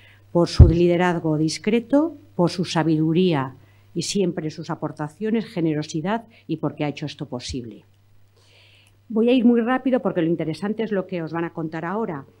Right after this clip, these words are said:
pero quiero solamente daros unas pinceladas. Las ciencias del comportamiento, eh, estudian todos los factores, sean psicológicos, sociales, emocionales, culturales,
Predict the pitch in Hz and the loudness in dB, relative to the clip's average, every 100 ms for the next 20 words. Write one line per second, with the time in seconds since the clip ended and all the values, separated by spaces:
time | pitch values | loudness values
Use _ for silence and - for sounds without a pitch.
0 | _ _ 165 165 226 247 254 202 220 214 | _ _ -6 -4 -2 -2 -2 -6 -4 -4
1 | 220 208 208 208 202 170 - 165 - 139 | -4 -4 -4 -4 -4 -4 -4 -6 -6 -8
2 | 139 131 127 - - - _ _ _ _ | -8 -10 -16 -20 -20 -20 _ _ _ _
3 | _ _ _ _ _ _ _ _ 190 180 | _ _ _ _ _ _ _ _ -4 0
4 | 285 285 269 190 277 247 - 226 254 247 | 2 2 0 -2 -4 -4 -6 -2 -2 -2
5 | 262 - 202 - 185 - 247 254 240 233 | -4 -4 -8 -10 -12 -8 -6 -4 -4 -4
6 | 226 170 - 160 143 139 143 190 175 160 | -6 -8 -8 -8 -8 -10 -12 -10 -10 -8
7 | 156 156 190 196 190 165 156 147 - 196 | -4 -4 -4 -6 -8 -10 -10 -10 -6 -4
8 | 196 185 151 143 - 160 190 196 - 180 | -4 -4 -4 -4 -6 -6 -4 -6 -10 -10
9 | 180 180 214 240 247 - - | -8 -6 -6 -6 -8 -10 -18